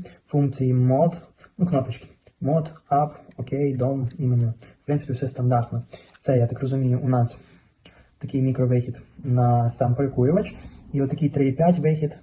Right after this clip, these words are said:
на камеру заднього виду. І, звичайно, C D-карта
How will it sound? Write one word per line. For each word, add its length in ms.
на 220
камеру 480
заднього 540
виду. 300
І, 180
звичайно, 540
C 180
D-карта 540